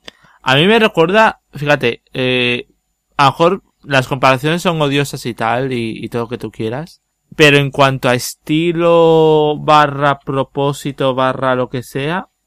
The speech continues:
mm, no sé por qué, pero, mm, me tenía un aroma a Crisis de Identidad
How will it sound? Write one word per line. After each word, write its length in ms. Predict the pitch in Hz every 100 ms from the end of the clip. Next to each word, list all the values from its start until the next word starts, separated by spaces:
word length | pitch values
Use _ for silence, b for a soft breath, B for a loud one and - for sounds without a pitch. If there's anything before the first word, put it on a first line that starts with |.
| _
mm, 800 | - 139 139 139 135 131 131 127 123 -
no 220 | 139 147
sé 100 | 180
por 140 | 165
qué, 100 | 185
pero, 340 | 185 165 139 135 _ _
mm, 60 |
me 520 | 143 135 131 131 127 123
tenía 260 | 127 135
un 160 | 165 180
aroma 580 | 175 139 123 113 107 - _ _ -
a 320 | 127 123 117
Crisis 340 | 143 139 170
de 120 | 160 143
Identidad 680 | 135 127 120 113 113 160